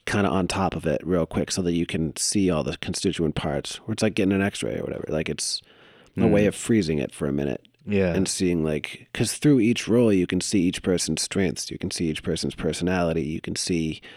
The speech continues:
Speaker 1: this community's values. Like, so much stuff becomes apparent. Like, I mean, a festival is a really good example of that, 'cause you look at a festival and you can see all these different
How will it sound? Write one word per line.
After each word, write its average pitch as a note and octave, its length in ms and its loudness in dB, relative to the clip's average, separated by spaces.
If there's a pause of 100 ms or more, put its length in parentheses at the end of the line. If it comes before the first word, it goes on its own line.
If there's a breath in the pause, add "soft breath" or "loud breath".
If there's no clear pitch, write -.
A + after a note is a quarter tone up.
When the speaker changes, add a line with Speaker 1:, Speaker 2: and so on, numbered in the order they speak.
(420 loud breath)
Speaker 1:
this A2 160 0
community's E2+ 500 2
values. F2+ 680 2
Like, D#2 300 -2 (420 loud breath)
so A#2 200 2
much A2 200 4
stuff G#2 400 0
becomes F2 340 0
apparent. E2 560 -2 (720 soft breath)
Like, A#2 360 2
I A2 60 4
mean, A#2 140 6
a G2+ 40 2
festival C#3+ 460 2
is G2 80 0
a G#2+ 60 2
really G2+ 300 2
good F2 340 0 (520)
example G#2+ 500 0
of C2+ 100 -4
that, B1+ 320 -4
'cause - 180 -6
you G#2+ 80 6
look A2 220 4
at G#2 60 6
a F#2+ 40 4
festival F#2+ 460 0
and F#2+ 100 2
you F2 60 0
can F2+ 160 0
see G2 540 2 (680 loud breath)
all B2 220 4
these G#2+ 160 2
different F#2+ 500 2